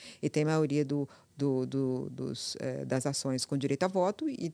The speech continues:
portanto, ele tem o controle da empresa. Mas tem, eh, fundos de pensão, tem fundos institucionais do exterior, tem o pequeno investidor,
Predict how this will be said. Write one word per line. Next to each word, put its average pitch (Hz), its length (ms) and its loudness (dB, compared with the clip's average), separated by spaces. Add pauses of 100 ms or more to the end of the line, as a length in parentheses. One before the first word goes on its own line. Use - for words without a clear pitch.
portanto, 156 340 -6
ele 147 100 -4
tem 151 120 -4
o 147 40 -6
controle 151 400 -2
da 151 100 -2
empresa. 135 400 -4 (640)
Mas 302 180 4
tem, 294 680 4
eh, 165 200 2
fundos 240 480 2
de 160 80 2
pensão, 139 760 -2 (160)
tem 240 140 6
fundos 214 560 0
institucionais 165 920 -2 (120)
do 156 120 -4
exterior, 151 760 4 (420)
tem 269 240 8
o 240 60 6
pequeno 196 840 4
investidor, 165 960 4